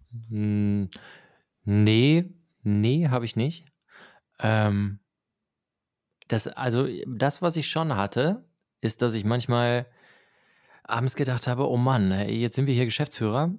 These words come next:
Und als Geschäftsführer hat man in Deutschland ja auch, äh, gewisse, ja, Richtlinien, die man einhalten muss. Und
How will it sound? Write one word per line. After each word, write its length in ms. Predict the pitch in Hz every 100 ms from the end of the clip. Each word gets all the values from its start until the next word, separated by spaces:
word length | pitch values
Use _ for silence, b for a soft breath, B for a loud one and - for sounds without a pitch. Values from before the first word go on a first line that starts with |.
| -
Und 200 | 131 120
als 160 | 120 -
Geschäftsführer 680 | - 151 - 107 104 127 -
hat 120 | 104
man 260 | 113 113
in 160 | - 120
Deutschland 320 | 120 - 117
ja 140 | 110 110
auch, 280 | 107 -
äh, 220 | - 113 113
gewisse, 720 | - 98 110 - 104 101 95 - _ _ _ _ _ -
ja, 300 | 98 98 92 95 104
Richtlinien, 460 | 113 - 131 131
die 60 | 123
man 160 | 123 117
einhalten 400 | 117 113 131 135
muss. 280 | 156 175
Und 480 | - 123 127 127 123